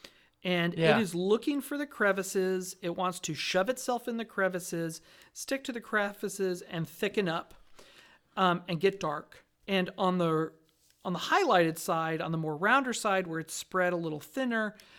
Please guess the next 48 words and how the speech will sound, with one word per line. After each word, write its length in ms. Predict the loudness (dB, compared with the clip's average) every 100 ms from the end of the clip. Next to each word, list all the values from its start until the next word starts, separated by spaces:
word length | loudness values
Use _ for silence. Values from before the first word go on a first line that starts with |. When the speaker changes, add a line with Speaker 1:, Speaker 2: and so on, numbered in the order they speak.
| -20 -8
Speaker 1:
you 160 | -6 -2
get 340 | -2 -2 -6
the 200 | -6 -6
highlight 540 | 0 4 4 2 -4 -6
tone, 420 | -4 -4 -8 -10 -4
and 140 | -2
then 120 | 2
everything 460 | 2 2 -4 -6 -6
else, 240 | -8 -8
you 80 | -8
get 220 | -6 -8
kind 160 | -10 -6
of 60 | -6
a 40 |
nice 320 | -6 -8 -8
medium 360 | -6 -6 -6 -8
tone. 240 | -8 -10 -14 _ _ _ _ _ _ _ _
So 160 | -4 -2
let 140 | 0
Speaker 2:
Yeah. 80 | 0
Speaker 1:
me 60 |
tell 180 | 2 2
you 120 | 4
what 220 | 2 2 0
you 80 |
have 220 | 2 2 2
here, 160 | -2
newbies. 540 | -2 -4 -6 -10 -14 -20 _ _ _ -6
You 180 | -4
just 280 | 2 2 4
Zenithal 480 | 2 2 0 0 0
primed 300 | 0 -2 -2
your 100 | -2
minis, 380 | -2 -2 -4 -8
so 160 | -8 -4
you've 180 | -4
got 200 | -4 -8
three 240 | -6 -4 -4
colors 400 | -2 -2 -2 -4
there, 360 | -6 -6 -12 _ _ _ _
and 60 | -2
now 100 | 0
you're 140 | 2
gonna 140 | 0 -2
add 280 | -2 -4 -2
three 260 | -2 0
more 220 | 2 2 0
colors. 760 | 2 2 2 -4 -12 -18 -18